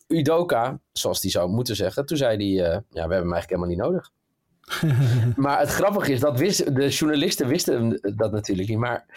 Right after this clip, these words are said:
Speaker 1: eh, Udoka keek zo naar de verte en daar, daar zag je dat groene haar van Marcus Smart die een beetje aan het meekijken was bij de persconferentie.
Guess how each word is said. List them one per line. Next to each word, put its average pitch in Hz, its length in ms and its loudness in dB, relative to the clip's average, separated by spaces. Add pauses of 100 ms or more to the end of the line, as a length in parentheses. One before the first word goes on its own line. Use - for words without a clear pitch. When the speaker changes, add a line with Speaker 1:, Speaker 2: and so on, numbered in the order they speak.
(280)
Speaker 1:
eh, 117 240 2
Udoka 156 440 2
keek 147 200 0
zo 147 140 2
naar 131 100 0
de 127 80 2
verte 170 300 2
en 117 80 2
daar, 131 120 4
daar 143 280 2
zag 143 140 0
je 139 60 -4
dat 127 120 0
groene 165 340 2
haar 143 260 0
van 127 140 0
Marcus 139 260 0
Smart 143 220 0
die 127 80 -2
een 120 60 0
beetje 131 260 2
aan 127 80 2
het 123 100 0
meekijken 123 520 2
was 110 100 -2
bij 117 100 0
de 113 80 -2
persconferentie. 104 800 -4